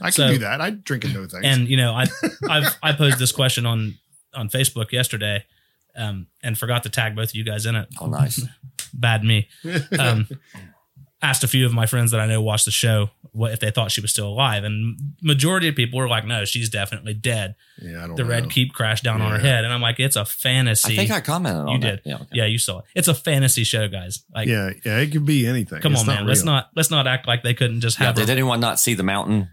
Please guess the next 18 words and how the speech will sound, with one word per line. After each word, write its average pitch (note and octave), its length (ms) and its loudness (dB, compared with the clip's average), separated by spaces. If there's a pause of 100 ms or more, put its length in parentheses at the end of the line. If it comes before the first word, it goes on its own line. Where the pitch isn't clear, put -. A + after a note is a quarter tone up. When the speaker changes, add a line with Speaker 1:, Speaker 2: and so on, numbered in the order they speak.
Speaker 3:
I F#2 100 -2
mean, F#2+ 220 2
Speaker 2:
Right. D#3 260 2
Speaker 3:
anything's B2 340 4
Speaker 1:
Yeah. B2 80 4
Speaker 3:
possible, F#2+ 340 2
so. D#3 40 4
Speaker 2:
Anything D3 340 2
is C3 100 2
possible. A2 480 -2
And A#2 140 0
Speaker 1:
Yeah, G#2 360 2
I'm C#3 120 4
not A#2+ 160 2
convinced G#2+ 260 0
he's A#2 160 2
dead F#2 260 -4
yet. D#2+ 220 -8